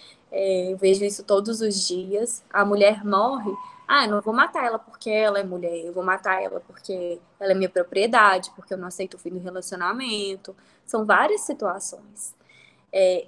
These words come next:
mas eu acho também que a gente tem que ter muito cuidado, é, eu até tenho um pouco de medo de falar sobre isso, que tudo hoje em dia se baseia, "Ah, é porque eu sou mulher. Ah,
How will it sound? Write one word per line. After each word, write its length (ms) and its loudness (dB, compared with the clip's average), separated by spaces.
mas 280 2
eu 100 6
acho 200 2
também 220 -6
que 60 -6
a 60 -4
gente 200 -8
tem 140 -10
que 80 -14
ter 80 -4
muito 500 -6
cuidado, 720 0
é, 520 -8
eu 60 4
até 220 0
tenho 160 2
um 80 -2
pouco 240 0
de 120 -4
medo 280 0
de 80 -10
falar 240 -6
sobre 280 -6
isso, 360 -10
que 540 2
tudo 680 4
hoje 300 4
em 100 -2
dia 600 -4
se 280 -8
baseia, 560 0
"Ah, 240 4
é 80 2
porque 260 -6
eu 80 0
sou 180 -6
mulher. 360 -6
Ah, 360 2